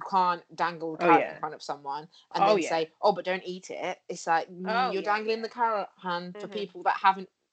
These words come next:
Speaker 1: basically gone
Speaker 2: Mm-hmm.
Speaker 1: out in three months. Like, what do you expect?
Speaker 2: Yeah.
Speaker 1: So, yeah, it is
Speaker 2: Yeah.
Speaker 1: down to individuals to obviously be responsible and act, you know, in a sensible way. But also, I think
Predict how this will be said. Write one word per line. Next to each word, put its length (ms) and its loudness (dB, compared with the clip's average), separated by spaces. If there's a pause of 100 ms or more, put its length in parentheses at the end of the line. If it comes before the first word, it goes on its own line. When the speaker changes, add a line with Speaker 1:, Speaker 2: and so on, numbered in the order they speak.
(140)
Speaker 1:
basically 380 -6
gone 160 2
Speaker 2:
Mm-hmm. 140 2
Speaker 1:
out 80 -4
in 80 -14
three 220 -8
months. 400 -4
Like, 160 -10
what 100 -10
do 80 -10
you 80 -6
expect? 640 2 (240)
Speaker 2:
Yeah. 220 -6
Speaker 1:
So, 80 4
yeah, 240 0
it 80 -4
is 160 -2
Speaker 2:
Yeah. 100 -14
Speaker 1:
down 220 -2
to 120 -10
individuals 440 -10
to 100 -14
obviously 320 -2
be 160 -4
responsible 600 -6
and 180 -10 (200)
act, 400 2 (360)
you 120 2
know, 180 -2
in 120 0
a 60 0
sensible 360 0
way. 200 4
But 160 -2
also, 440 -2
I 80 -4
think 300 -2